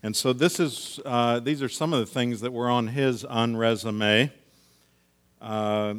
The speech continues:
undergraduate, uh, Wheaton College, I was admitted but received no scholarships. Uh, then he had, uh,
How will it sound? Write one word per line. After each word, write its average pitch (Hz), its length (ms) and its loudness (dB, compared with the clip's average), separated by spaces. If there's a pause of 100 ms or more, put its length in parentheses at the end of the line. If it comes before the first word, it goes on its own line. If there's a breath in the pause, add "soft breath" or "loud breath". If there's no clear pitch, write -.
(160)
undergraduate, 123 1300 0
uh, 104 440 0
Wheaton 117 360 -6
College, 113 680 -4
I 117 120 -4
was 107 140 -2
admitted 123 600 -2 (480 soft breath)
but 107 140 -8
received 110 440 -4
no 123 200 0
scholarships. 101 1200 -4 (680 soft breath)
Uh, 98 340 -6
then 120 440 -2
he 117 220 -6
had, 110 440 -4
uh, 101 380 2